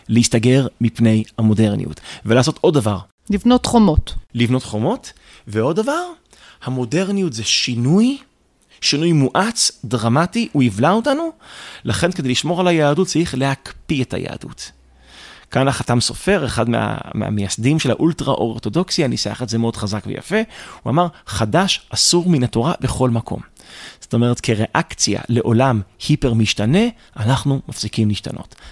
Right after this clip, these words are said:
Speaker 1: עכשיו, כפי שההיסטוריון הגדול, בני הדור הקודם, האוניברסיטה העברית, יעקב כץ,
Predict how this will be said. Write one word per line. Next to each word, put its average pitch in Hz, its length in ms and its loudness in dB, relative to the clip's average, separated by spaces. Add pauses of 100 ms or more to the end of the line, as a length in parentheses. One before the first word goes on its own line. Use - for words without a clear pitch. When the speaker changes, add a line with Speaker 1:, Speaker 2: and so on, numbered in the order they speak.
Speaker 1:
עכשיו, - 220 -6 (360)
כפי - 160 -2
שההיסטוריון 131 800 -4
הגדול, 110 460 -2 (180)
בני 175 280 -2
הדור 160 400 0
הקודם, 131 360 0
האוניברסיטה 113 380 -4
העברית, 120 320 -4
יעקב 104 420 -4
כץ, - 360 -10